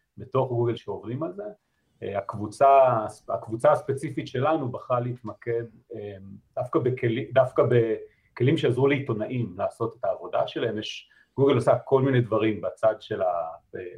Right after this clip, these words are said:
פאבלישינג ומונטיזציה. אנחנו דווקא בחרנו להתמקד באיך אנחנו, איזה כלים אנחנו יכולים לה-, אה, לתת כדי לעזור לעיתונאים לעשות את העבודה שלהם יותר טוב. אה,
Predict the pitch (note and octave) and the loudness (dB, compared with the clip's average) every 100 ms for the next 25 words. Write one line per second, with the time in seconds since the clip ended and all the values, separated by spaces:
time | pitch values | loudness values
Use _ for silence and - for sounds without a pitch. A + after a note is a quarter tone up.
0 | - B2+ C#3 D3 B2 A#2 F#2+ F2+ F2+ F#2 | -2 0 0 -2 -4 -6 -6 -10 -12 -12
1 | F#2 _ G2 D3+ D#3+ F#3 D#3 C3 C3+ D#3 | -16 _ 2 4 4 2 4 4 4 4
2 | B2 B2 A#2 A#2+ B2 B2 A#2+ A2 - - | 2 2 0 2 4 6 4 2 -6 -2
3 | B2+ B2+ G#2+ G#2 - _ _ C3+ C#3 C#3+ | 0 2 0 -4 -6 _ _ -2 2 0
4 | - B2+ A#2 A2+ - _ - C#3+ - C3 | 0 2 2 0 -10 _ -4 -2 2 4
5 | B2+ D#3 C#3+ B2+ B2 A#2 A#2+ B2 G#2+ G#2 | 6 6 4 0 0 -2 2 2 2 -2
6 | A#2 A2+ G#2 F#2+ F#2 F#2 - - F#2+ - | -4 -4 -4 -4 -8 -14 -20 -14 -14 2
7 | D#3 G3 - - _ - A#2+ A2 G#2+ G#2 | 4 4 0 -14 _ -4 0 2 2 2
8 | G#2 A#2+ D3+ E3 C#3+ B2+ D#3 A#2+ C3+ A#2+ | 2 4 6 8 8 8 8 6 4 6
9 | A#2+ A2 G#2+ G#2 - G#2+ G#2+ C3+ B2+ B2 | 6 6 2 2 2 -2 0 2 2 2
10 | A2+ - _ _ _ _ _ _ G2+ G2 | -2 -4 _ _ _ _ _ _ -2 0